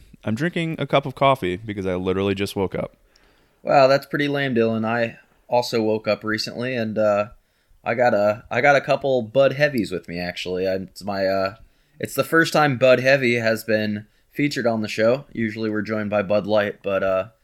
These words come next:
Speaker 2: I'm excited to have it here. Not my favorite of the, the Bud variety, but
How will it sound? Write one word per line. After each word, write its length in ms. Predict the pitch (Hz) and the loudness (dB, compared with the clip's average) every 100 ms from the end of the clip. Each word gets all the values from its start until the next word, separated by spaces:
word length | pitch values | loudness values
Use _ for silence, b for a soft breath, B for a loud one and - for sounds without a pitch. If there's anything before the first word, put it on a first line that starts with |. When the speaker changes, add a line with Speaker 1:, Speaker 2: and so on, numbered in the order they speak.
| _ _ _ _ | _ _ _ _
Speaker 2:
I'm 60 | 139 | -6
excited 320 | - 165 165 | 2 2 2
to 100 | 160 | 0
have 200 | 147 151 | 2 2
it 80 | 127 | 2
here. 300 | 120 123 135 | -4 -6 -6
Not 240 | 120 120 | -6 -4
my 80 | 120 | -4
favorite 480 | 113 131 123 117 117 - _ | -4 -4 -2 -2 -4 -6 _
of 220 | 110 101 | -2 0
the, 300 | 104 104 120 | 0 0 -2
the 80 | - | -4
Bud 220 | 104 113 | 0 0
variety, 540 | 98 107 110 104 95 107 | 2 0 2 0 -2 -8
but 300 | 92 90 - | -4 -4 -4